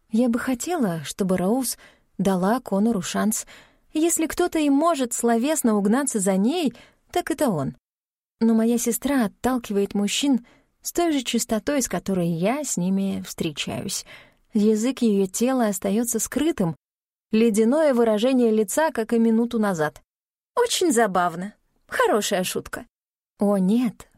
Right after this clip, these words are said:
Роуз, он не шутит. Хочу сказать сестре, что это не какой-то жестокий трюк, и никто не намеревается смеяться над ней.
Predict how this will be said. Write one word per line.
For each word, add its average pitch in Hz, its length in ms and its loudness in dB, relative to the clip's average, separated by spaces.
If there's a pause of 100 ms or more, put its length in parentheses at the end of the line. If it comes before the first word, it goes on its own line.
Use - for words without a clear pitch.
(100)
Роуз, 226 520 0 (360)
он 190 220 2
не 240 100 2
шутит. 320 520 -4 (600)
Хочу 185 260 -2
сказать 214 380 -2
сестре, 180 400 -2
что 214 120 0
это 185 340 0
не 180 120 2
какой-то 214 540 0 (200)
жестокий 190 520 0
трюк, 254 480 0
и 147 320 0
никто 175 260 -2
не 220 140 4
намеревается 262 580 2
смеяться 220 540 0
над 180 180 0
ней. 170 260 0